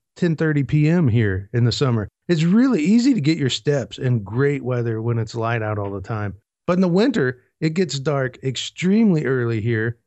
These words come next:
and it's always raining. It's really easy to tell yourself not to do it. Or when I've traveled, like in January, I was in New York City and would end up working all day,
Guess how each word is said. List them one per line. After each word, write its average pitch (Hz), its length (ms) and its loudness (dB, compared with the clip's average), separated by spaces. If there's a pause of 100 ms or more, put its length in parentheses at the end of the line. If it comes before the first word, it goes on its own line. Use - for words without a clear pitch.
(180)
and 151 140 2
it's 147 120 0
always 175 480 2
raining. 113 540 -2 (420)
It's 139 180 -2
really 180 360 2
easy 208 340 0
to 127 100 -2
tell 127 200 -4
yourself 110 580 -6
not 110 260 -6
to 113 80 -8
do 101 200 -4
it. 104 100 -8
Or 180 400 0 (300)
when 170 340 0
I've 143 360 0
traveled, 160 440 0
like 117 200 -2 (160)
in 139 200 2
January, 143 520 2
I - 20 0
was 117 140 -2
in 120 120 2
New 135 80 4
York 127 320 2
City 131 400 0 (540)
and 139 200 2
would 131 260 2
end 143 200 0
up 117 100 -4
working 131 480 -2
all 143 180 -2
day, 127 440 0